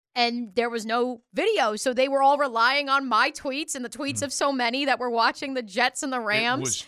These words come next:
Speaker 2: just,
Speaker 1: so
Speaker 2: it
Speaker 1: that
Speaker 2: really
Speaker 1: they knew.
Speaker 2: was.
Speaker 1: And so, uh, we were eating, uh, dinner, and my mom was like, "Why do you keep running back inside to the living room?" And I was like, "You don't understand. There are
Speaker 2: Mm-hmm.
Speaker 1: people who need to know
Speaker 2: Yeah.
Speaker 1: what is happening.
Speaker 2: A-, and, and
Speaker 1: This is going to change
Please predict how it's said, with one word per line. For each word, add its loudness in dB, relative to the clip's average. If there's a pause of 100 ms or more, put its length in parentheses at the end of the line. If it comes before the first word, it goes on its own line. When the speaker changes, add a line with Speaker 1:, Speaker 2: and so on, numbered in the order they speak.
Speaker 2:
just, -4
Speaker 1:
so 2
Speaker 2:
it 4
Speaker 1:
that 4
Speaker 2:
really 2
Speaker 1:
they -2
knew. -2
Speaker 2:
was. 4
Speaker 1:
And -2
so, 2
uh, 2
we -4
were -6
eating, -4
uh, -2
dinner, -2
and -4
my -2
mom -2
was -6
like, -4
"Why 4
do -6
you -6
keep -12
running 0
back -2
inside -2
to -12
the -6
living -2
room?" -2
And -6
I -2
was -4
like, 0
"You 0
don't 4
understand. 0
There 2
are 4
Speaker 2:
Mm-hmm. -12
Speaker 1:
people 2
who 0
need -4
to 0
know 2 (100)
Speaker 2:
Yeah. 2
Speaker 1:
what 2
is -2
happening. -4
Speaker 2:
A-, -4
and, 0
and 0
Speaker 1:
This -2
is -8
going 4
to -18
change 0